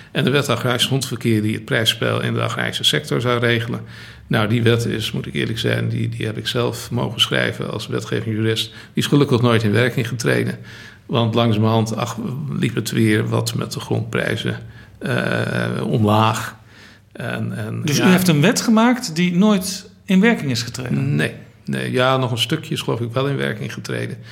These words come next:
Speaker 1: maar de rest niet. En dat is voor heel veel wetge-, wetten, eh, is dat eigenlijk heel goed, dat ze nooit in werking treden.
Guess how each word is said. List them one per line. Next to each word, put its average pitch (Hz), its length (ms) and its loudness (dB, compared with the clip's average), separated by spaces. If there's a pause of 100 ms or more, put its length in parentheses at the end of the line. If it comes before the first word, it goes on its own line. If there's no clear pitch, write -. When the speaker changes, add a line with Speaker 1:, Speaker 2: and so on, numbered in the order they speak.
(280)
Speaker 1:
maar 123 180 -2
de 113 60 -2
rest 113 300 -4
niet. - 200 -14 (720)
En 131 160 0
dat 123 180 0
is 131 160 0
voor - 200 0
heel 127 260 6
veel 131 220 6
wetge-, 123 500 2
wetten, 131 380 0 (400)
eh, 139 240 -2
is 139 120 0
dat 147 160 2
eigenlijk 123 400 -2
heel 120 200 6
goed, 127 320 -2 (760)
dat - 120 -8
ze - 120 -4
nooit 120 260 0
in 113 80 -2
werking 113 360 -4
treden. - 340 -10